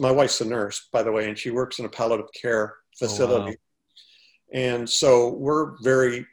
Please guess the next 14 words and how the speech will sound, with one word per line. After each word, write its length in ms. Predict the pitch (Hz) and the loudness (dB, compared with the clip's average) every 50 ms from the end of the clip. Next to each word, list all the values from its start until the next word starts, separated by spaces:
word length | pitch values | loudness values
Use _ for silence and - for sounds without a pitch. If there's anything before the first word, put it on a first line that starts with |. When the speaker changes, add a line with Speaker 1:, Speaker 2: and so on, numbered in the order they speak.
| _ _ | _ _
Speaker 1:
extremely 580 | - - - - - - 131 120 117 113 110 110 | -6 -4 -4 -6 -4 -2 -2 -2 -2 -2 -4 -6
cautious 800 | - - 110 - - - - - - - - - - - - _ - | -4 -6 -6 -4 -4 -8 -10 -10 -10 -10 -10 -10 -10 -12 -14 _ -10
about 360 | 123 104 113 104 98 - - - _ _ _ _ _ _ _ _ _ _ _ 131 117 - - _ _ | -6 -2 0 0 0 -2 -6 -14 _ _ _ _ _ _ _ _ _ _ _ -20 -20 -20 -20 _ _
the 80 | 117 107 | -10 -4
whole 560 | - 120 113 107 104 101 98 98 104 - - | 0 0 2 2 2 2 0 -2 -6 -10 -16
quarantining 880 | - - 131 113 110 110 104 - 117 110 107 107 110 107 107 107 101 | -6 -4 -2 -2 -2 -4 -4 -4 -4 -2 -2 -2 -2 -2 -4 -4 -6
and 160 | 98 92 92 90 | -6 -8 -6 -6
distancing 640 | 117 - - - 123 110 98 95 98 110 104 104 | -4 -4 -4 -6 -6 -6 -6 -4 -4 -2 -2 -4
Speaker 2:
Yep. 80 | 107 104 | -6 -8
Speaker 1:
and 80 | 101 101 | -8 -6
wearing 260 | 101 107 110 113 110 | -4 -4 -4 -4 -4
a 40 | 107 | -4
mask 500 | 107 107 101 101 104 104 101 - - - | -4 -4 -6 -6 -6 -6 -8 -10 -8 -8
and, 300 | 104 98 98 98 101 | -10 -10 -10 -14 -18